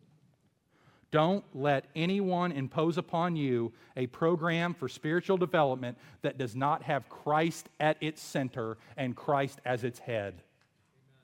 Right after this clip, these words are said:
John Calvin says this, "We see that our whole salvation and all its parts are comprehended in Christ." And with this I close.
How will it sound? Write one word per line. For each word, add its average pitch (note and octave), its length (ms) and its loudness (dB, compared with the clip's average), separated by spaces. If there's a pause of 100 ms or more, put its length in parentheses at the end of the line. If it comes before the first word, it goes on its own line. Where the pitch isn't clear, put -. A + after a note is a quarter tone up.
(640)
John D3 200 2
Calvin C3+ 380 2
says B2+ 240 -2
this, B2 380 -4
"We D#3 100 -2
see G3+ 300 -2
that D#3+ 100 2
our C3+ 140 2
whole G3 240 4
salvation C3+ 800 2 (480)
and C3+ 240 -2
all D#3+ 240 6
its - 160 -2
parts C3 360 0
are B2 140 -4
comprehended C3+ 640 -4
in B2 120 -4
Christ." G#2+ 600 -4
And A2+ 140 -8
with A2 120 -6
this A#2+ 200 -6
I A2+ 80 -2
close. G2 560 -8